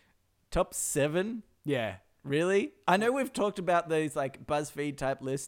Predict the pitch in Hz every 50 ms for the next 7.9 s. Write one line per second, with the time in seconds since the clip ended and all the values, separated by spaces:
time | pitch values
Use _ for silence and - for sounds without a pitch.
0 | - - - 139 131 127 139 139 131 127 127 135 147 160 156 123 120 117 95 -
1 | - - _ _ _ _ _ - 147 226 254 277 294 269 277 254 208 - 208 190
2 | - - 151 135 147 151 143 - - 120 123 - - - - 147 180 226 254 262
3 | 247 240 190 196 190 - - - 160 170 160 165 156 - - 131 123 127 135 -
4 | - - 143 151 165 165 165 160 156 147 147 139 - 139 135 135 - 131 120 -
5 | - 127 127 123 123 117 - 123 120 127 135 - 107 107 113 - - - 135 -
6 | - 127 120 120 120 120 117 143 123 123 - 117 - 190 190 175 - - - -
7 | - - 208 160 - - 190 185 214 226 220 220 214 214 226 226 214 -